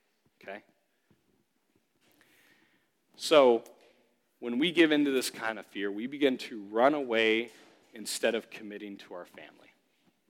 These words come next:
So then, what does it look like to seal the cracks of fear? When those cracks begin to happen in our life, or maybe they begin to become this wide chasm that b-, begins dividing us within our minds and sometimes within our own family, how, what do we do? How do we make it right?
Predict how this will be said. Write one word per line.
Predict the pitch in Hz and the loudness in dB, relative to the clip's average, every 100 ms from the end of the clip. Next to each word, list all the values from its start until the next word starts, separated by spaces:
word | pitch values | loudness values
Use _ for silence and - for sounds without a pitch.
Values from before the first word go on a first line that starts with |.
| _ _ _ _ _ _ _ - _ - _ - | _ _ _ _ _ _ _ -20 _ -20 _ -4
So | - 170 | 4 8
then, | 160 120 113 | 10 8 2
what | 123 156 | 4 4
does | 175 | 4
it | 180 | 0
look | 135 135 - | 0 -2 2
like | 120 110 - | 2 2 -2
to | - 113 | -18 -12
seal | - - 117 107 | -10 -8 -6 -8
the | 101 | -10
cracks | 98 - 92 - - | -12 -6 -6 -6 -14
of | - | -18
fear? | 95 90 | -18 -14
When | 101 | -2
those | 135 196 - - - | 0 2 -2 -10 -10
cracks | - 147 127 - - | 4 6 6 4 -8
begin | 131 120 117 | -6 -6 -6
to | |
happen | 110 127 117 127 113 | -2 0 0 -2 -12
in | 110 | -10
our | 104 104 | -8 -8
life, | 101 101 101 - | -2 0 0 -2
or | 107 | -12
maybe | - 202 170 | -4 4 6
they | 156 | 6
begin | 143 139 143 143 | 6 4 4 4
to | 123 | -2
become | 104 104 - 139 120 | -6 -8 -2 -2 -2
this | 104 107 | -10 -2
wide | 104 135 147 156 151 - - - - | 4 8 8 6 0 -8 -20 -14 0
chasm | - 127 127 117 110 92 90 90 _ _ _ | 8 10 10 6 -4 -6 -10 -20 _ _ _
that | 120 120 | -4 -4
b-, | 131 - | -10 -12
begins | 127 143 147 - | -2 2 2 2
dividing | 123 127 135 139 131 131 | 6 10 10 10 4 0
us | 123 120 - | 2 0 0
within | 117 - 123 | -8 -2 0
our | 120 107 95 | 2 0 0
minds | 101 127 147 147 127 | 4 8 8 6 0
and | 110 101 | -6 -4
sometimes | 139 131 135 131 120 | -4 0 2 2 0
within | 113 123 | -4 2
our | 120 | 2
own | 120 117 | 2 0
family, | 131 127 110 | -2 0 2
how, | 117 165 | 8 8
what | 139 170 | 10 8
do | 202 | 8
we | 208 | 4
do? | 156 190 202 | 2 4 4
How | 131 131 190 | 6 8 8
do | |
we | 185 175 | 8 6
make | 160 165 | 4 2
it | 160 - | -4 -12
right? | 117 165 - - | -6 -6 -6 -14